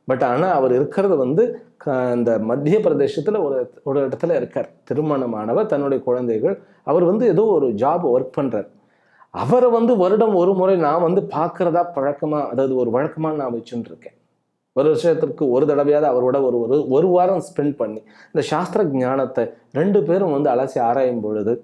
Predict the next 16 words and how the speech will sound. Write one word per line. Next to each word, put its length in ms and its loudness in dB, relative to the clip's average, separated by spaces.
அவ்வளவு 280 2
ஆனந்தமாக 640 2
இருக்கும். 260 -2
அவருக்கு 420 0
வந்து 160 0
அவ்வளவு 260 2
சம்ஸ்கிருத 580 -4
ஞானமெல்லாம் 640 -4
கிடையாது. 500 -8
அந்த 140 2
என்னுடைய 500 2
குருவனுடைய 560 2
அனுகிரகத்தினால 800 0
நமக்கு 360 0
ஏதோ 140 4
சம்ஸ்கிருத 500 -4